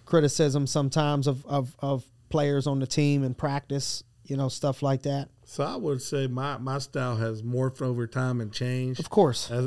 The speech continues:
Speaker 2: a-, as a younger dude, I was the high energy guy and in everybody's face, screaming,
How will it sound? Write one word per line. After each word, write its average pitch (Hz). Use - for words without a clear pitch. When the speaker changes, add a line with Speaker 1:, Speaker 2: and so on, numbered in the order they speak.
Speaker 2:
a-, 127
as 131
a 123
younger 139
dude, 143
I 131
was 131
the 120
high 127
energy 131
guy 131
and 113
in 160
everybody's 147
face, 151
screaming, 147